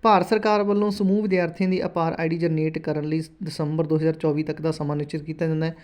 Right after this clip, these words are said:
ਭਾਵ ਇੱਕ ਦਸੰਬਰ ਤੋਂ ਲੈ ਕੇ ਇਕੱਤੀ ਦਸੰਬਰ ਤੱਕ ਜਿਹੜਾ ਸਮਾਂ ਪੂਰੇ ਦਾ ਪੂਰਾ ਮਹੀਨਾ ਇਹ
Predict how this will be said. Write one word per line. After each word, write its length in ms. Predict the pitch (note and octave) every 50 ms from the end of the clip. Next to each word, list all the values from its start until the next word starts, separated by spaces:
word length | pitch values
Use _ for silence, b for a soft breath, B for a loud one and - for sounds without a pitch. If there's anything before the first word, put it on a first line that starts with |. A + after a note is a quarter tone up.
| B B B B B _
ਭਾਵ 280 | F#3+ F3+ D#3+ D#3+ D#3+ -
ਇੱਕ 200 | - F#3 F#3 -
ਦਸੰਬਰ 360 | F#3+ F3+ E3 F3 E3 D#3+ D#3+ D#3+
ਤੋਂ 140 | D#3+ E3
ਲੈ 140 | D#3 D3+ D3
ਕੇ 200 | D3 D3 E3 D#3+ D#3
ਇਕੱਤੀ 360 | D#3 - F3 F3 - G3 F3+
ਦਸੰਬਰ 360 | D#3+ D#3+ - F3 D3+ D#3 D#3
ਤੱਕ 160 | D#3 D#3 D3
ਜਿਹੜਾ 200 | C#3+ D3+ D#3 E3
ਸਮਾਂ 380 | D#3+ - C#3+ C#3 D3 D#3 D3 C#3
ਪੂਰੇ 240 | C#3 - E3 D#3 D3+
ਦਾ 100 | D#3 D3+
ਪੂਰਾ 220 | D3+ D3 D3 D3 D3
ਮਹੀਨਾ 300 | D#3+ E3+ E3 D3+ D3 C#3+
ਇਹ 200 | C#3 D3+ D3+